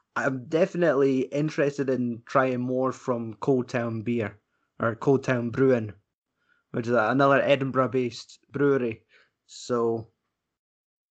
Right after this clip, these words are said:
I've seen that they've been advertising, uh, like, tours of their brewery, but just at very select dates, like this weekend, next weekend. And like,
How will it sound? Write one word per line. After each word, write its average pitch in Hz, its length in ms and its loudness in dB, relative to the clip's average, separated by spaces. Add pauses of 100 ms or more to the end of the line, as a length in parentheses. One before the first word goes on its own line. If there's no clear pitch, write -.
(120)
I've 107 180 -10
seen 143 200 0
that 117 120 -2
they've 123 100 -6
been 120 120 -4
advertising, 123 760 -2
uh, 117 260 -4
like, - 300 -6 (420)
tours 147 360 6
of 117 180 -8
their 120 180 0
brewery, 117 640 0 (460)
but 120 200 2 (160)
just 127 220 -10
at 120 120 -6
very 139 380 2
select 123 440 -2
dates, 135 560 -2
like 113 260 -8 (360)
this 165 240 4
weekend, 127 360 0
next 143 260 0
weekend. 110 500 -6
And 92 80 -10
like, - 240 -18